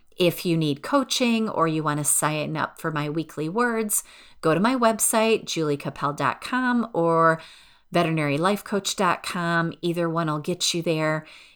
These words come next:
And leave me a message. Let me know what you're thinking. And let me know if you have any suggestions for the podcast.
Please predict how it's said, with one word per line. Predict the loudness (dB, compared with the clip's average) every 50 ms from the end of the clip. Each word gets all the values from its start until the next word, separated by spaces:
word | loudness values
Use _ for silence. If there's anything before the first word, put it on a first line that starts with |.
| _ _ -4
And | -2 0 0 0 0 0 0 0 0 0 0 -2 -2 -4 -8 _ _ _ _ _ _ _ _ _ _
leave | -6 -2 0 0 0 0 0
me | 0 0 2
a | 2
message. | 2 2 2 2 2 2 2 0 0 -2 -6 -8 -8 -8
Let | -8 -4 -2 -2 -2 -2 -2 -4
me | -2 0 0
know | 2 2 2 2 2
what | 2 0 -2 -2 -4
you're | -6 -6
thinking. | -6 -6 -6 -6 -6 -4 -4 -2 -2 -2 -2 -4 -8 -12 -20 -20 _ _ _ _ _ _ _ _
And | -2 -2 0 0 0 0
let | 0 0 0 0
me | 0 2
know | 2 2 2
if | 0 0
you | 0 0
have | 2 2
any | 0 -2
suggestions | -2 -2 -4 -4 -2 -2 -2 -2 -2 -4 -4 -4 -4 -6
for | -6 -6 -6
the | -6 -6
podcast. | -4 -2 -2 -2 -2 -4 -8 -8 -6 -4 -4 -6 -6